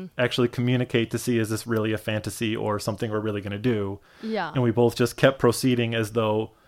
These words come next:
Speaker 2: the fantasy was a real thing.
Speaker 1: Uh-huh.
Speaker 2: And, and I, I realized that, but again,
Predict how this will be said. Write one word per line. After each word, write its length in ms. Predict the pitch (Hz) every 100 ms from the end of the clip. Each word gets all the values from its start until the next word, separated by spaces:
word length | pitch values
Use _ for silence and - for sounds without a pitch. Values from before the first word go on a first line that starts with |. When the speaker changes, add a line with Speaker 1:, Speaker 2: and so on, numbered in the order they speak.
| _ -
Speaker 2:
the 60 |
fantasy 440 | - 123 113 107 123
was 160 | 113
a 60 | 110
real 200 | 107 104
thing. 360 | - 104 95 - _ _ _ _ _ _ _ _ _ -
Speaker 1:
Uh-huh. 440 | 202 175 180 170 -
Speaker 2:
And, 380 | 135 120 117 - - _ _ _ _ _ -
and 180 | 139 135
I, 120 | 131
I 160 | 143
realized 600 | 131 143 165 147 135 120
that, 240 | 120 117 -
but 100 | 131
again, 600 | 131 185 165 135 123